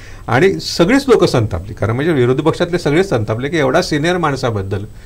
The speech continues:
असं कसं बोलू शकतो राजीव गांधी. त्यावेळेला दंडवते उभं राहून त्यांना असं म्हणायला लागले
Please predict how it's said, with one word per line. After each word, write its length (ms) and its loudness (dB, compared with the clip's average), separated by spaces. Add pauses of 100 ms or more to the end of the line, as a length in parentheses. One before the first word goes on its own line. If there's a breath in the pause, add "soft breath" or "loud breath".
(300 loud breath)
असं 180 0
कसं 280 0
बोलू 160 4
शकतो 320 -2
राजीव 260 -6
गांधी. 280 -12 (800 soft breath)
त्यावेळेला 380 6
दंडवते 440 2
उभं 220 6
राहून 200 2
त्यांना 240 -2
असं 200 -2
म्हणायला 300 -2
लागले 320 -6